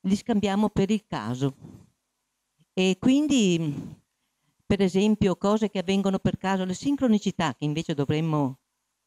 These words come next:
eh, alle quali dovremmo porre molta attenzione, sono ad esempio venire attratti dal titolo di un film, no? Per caso, che poi ci piace, ci comunica qualche cosa. Oppure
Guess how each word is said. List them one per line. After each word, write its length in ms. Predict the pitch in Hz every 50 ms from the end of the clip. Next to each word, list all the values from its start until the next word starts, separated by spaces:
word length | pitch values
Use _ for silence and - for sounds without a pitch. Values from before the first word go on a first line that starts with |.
| -
eh, 140 | - 143 131
alle 180 | 123 131 143 139
quali 200 | - 175 180 175
dovremmo 260 | 151 143 151 151 151
porre 260 | - - 165 165 160
molta 260 | 156 156 170 170 -
attenzione, 720 | 156 - 156 156 151 - - 156 131 123 117 120 127 156 - _ _ _ _ _ _ _ _ _ _ _ _
sono 320 | _ - - 247 240 233
ad 120 | 208 185 -
esempio 580 | 185 175 170 180 185 185 175 - 196 180 175
venire 580 | 165 175 175 180 180 175 175 175 170 160 151 - _ _ _ _
attratti 560 | - - - - - 185 175 185 - - 214 190
dal 180 | 170 160 156
titolo 380 | - 190 180 - - 180 175 170
di 80 | 160
un 100 | 170 170
film, 600 | 151 - - 170 170 208 233 220 180 143 127 123 - -
no? 280 | 165 180 190 175 139 _ _ _ _
Per 200 | - 170 156 -
caso, 420 | - - 131 117 127 147 156 208 196
che 120 | - 143
poi 220 | - - 135 147
ci 140 | - - 156
piace, 480 | - - 135 123 123 143 156 - 175 143
ci 220 | _ - 143 135 _
comunica 540 | - 151 139 127 131 147 147 135 - 143
qualche 280 | 127 - 131 127 - 127
cosa. 400 | - 127 110 98 98 95 104 101 _ _ _ _ _ _ _ _ -
Oppure 600 | 202 208 208 233 262 311 330 285 208 160 139